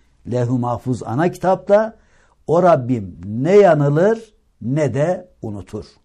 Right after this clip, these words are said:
Bu ayet-i kerime ile birlikte insanlık tarihinin bir çağ ayrımına sahne olduğu gündeme geliyor. Bunu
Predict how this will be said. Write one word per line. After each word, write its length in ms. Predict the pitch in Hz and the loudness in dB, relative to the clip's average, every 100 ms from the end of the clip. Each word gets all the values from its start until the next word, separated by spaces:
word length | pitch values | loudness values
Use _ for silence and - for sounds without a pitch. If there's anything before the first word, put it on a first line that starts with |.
| _ _ _ _ _ _ _ _ _ _ _ - | _ _ _ _ _ _ _ _ _ _ _ -18
Bu 640 | 117 117 143 226 226 214 - - | -14 -6 0 2 2 -2 -14 -4
ayet-i 460 | 165 180 196 196 | 0 0 -2 -4
kerime 480 | - 190 190 208 202 | -2 0 0 0 0
ile 280 | 151 139 123 | 2 0 2
birlikte 720 | 143 131 135 156 185 208 - _ _ _ _ _ _ 127 | 2 0 -2 -2 -2 -2 -10 _ _ _ _ _ _ -4
insanlık 640 | 139 143 156 185 214 - | -4 -2 -2 0 -2 -2
tarihinin 800 | 143 135 131 123 143 214 208 - _ _ _ | 0 2 0 0 0 -2 -4 -14 _ _ _
bir 480 | 110 123 185 147 - | -6 4 4 4 -4
çağ 560 | - 160 180 156 - _ _ _ - | -4 2 4 4 0 _ _ _ -2
ayrımına 880 | 131 143 143 147 147 156 196 220 - _ _ _ _ _ _ _ _ _ _ _ | 2 4 4 4 4 4 2 0 -10 _ _ _ _ _ _ _ _ _ _ _
sahne 520 | - - 151 151 202 | -16 -2 0 2 2
olduğu 800 | 208 151 151 147 123 170 208 139 | 0 2 0 0 2 4 4 0
gündeme 460 | 156 156 151 151 139 | -4 2 2 4 0
geliyor. 540 | 104 85 76 76 _ _ _ _ _ _ _ _ _ _ _ | -2 -8 -14 -16 _ _ _ _ _ _ _ _ _ _ _
Bunu 680 | 135 175 226 165 160 - | -6 -2 0 0 -4 -6